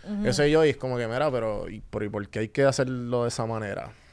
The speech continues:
Speaker 1: Sí, es que
Speaker 2: Este
Speaker 1: depende, porque obviamente, ah, o sea, hay veces que uno quiere que le digan, "Diablo, mami, esto",
Speaker 2: Ujú,
Speaker 1: pero,
Speaker 2: ujú.
Speaker 1: pues, hay que ver el,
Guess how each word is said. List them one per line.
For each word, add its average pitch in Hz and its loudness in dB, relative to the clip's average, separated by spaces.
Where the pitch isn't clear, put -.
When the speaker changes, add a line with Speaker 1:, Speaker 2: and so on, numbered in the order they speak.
Speaker 1:
Sí, 110 -6
es 117 -2
que 294 -6
Speaker 2:
Este - 0
Speaker 1:
depende, 302 2
porque 247 4
obviamente, 262 6
ah, 117 2
o 190 -4
sea, 180 2
hay 202 2
veces 214 0
que 220 4
uno 208 0
quiere 220 2
que 202 2
le 196 2
digan, 202 0
"Diablo, 208 2
mami, 226 2
esto", 247 2
Speaker 2:
Ujú, 214 0
Speaker 1:
pero, 196 6
Speaker 2:
ujú. 185 -2
Speaker 1:
pues, 180 0
hay 175 2
que 202 -2
ver 226 2
el, 233 0